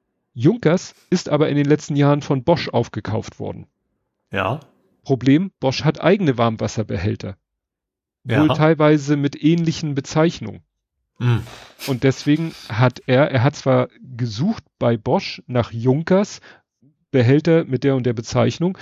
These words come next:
Speaker 1: hat trotzdem die falsche Anode irgendwie
Speaker 2: Mhm.
Speaker 1: bekommen. Ist er wieder abgerückt. Und dann hat's diesmal auch tatsächlich, ich glaub,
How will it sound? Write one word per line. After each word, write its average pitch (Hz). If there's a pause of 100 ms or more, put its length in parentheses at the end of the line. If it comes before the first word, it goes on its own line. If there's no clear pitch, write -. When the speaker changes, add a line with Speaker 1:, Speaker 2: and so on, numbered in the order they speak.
(180)
Speaker 1:
hat 143
trotzdem 139
die 143
falsche 151
Anode 147
irgendwie 110
Speaker 2:
Mhm. 120 (520)
Speaker 1:
bekommen. 104 (1400)
Ist 233
er 143
wieder 131
abgerückt. 160 (1000)
Und 127
dann 127
hat's 135
diesmal 160
auch 131
tatsächlich, 135
ich 131
glaub, -